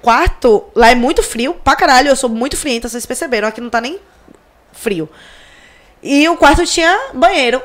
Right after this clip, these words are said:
ou seja, não tinha como eu ficar passando pela, pela casa, um frio desgraçado, eu ficar passeando pela casa nua.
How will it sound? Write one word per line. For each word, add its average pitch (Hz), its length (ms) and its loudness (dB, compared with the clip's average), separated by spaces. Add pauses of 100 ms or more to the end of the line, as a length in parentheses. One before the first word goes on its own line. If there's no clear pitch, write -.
ou 339 180 0
seja, 240 340 2
não 359 160 -8
tinha 415 200 -2
como 262 200 -4
eu 269 40 -2
ficar 262 220 -4
passando 302 480 -4
pela, 370 360 0
pela 320 260 -2
casa, 320 260 -2
um 359 40 -6
frio 339 180 -10
desgraçado, 311 720 -4
eu 381 140 -4
ficar 294 180 -6
passeando 294 560 -8
pela 262 260 -2
casa 277 300 -6
nua. 254 260 -2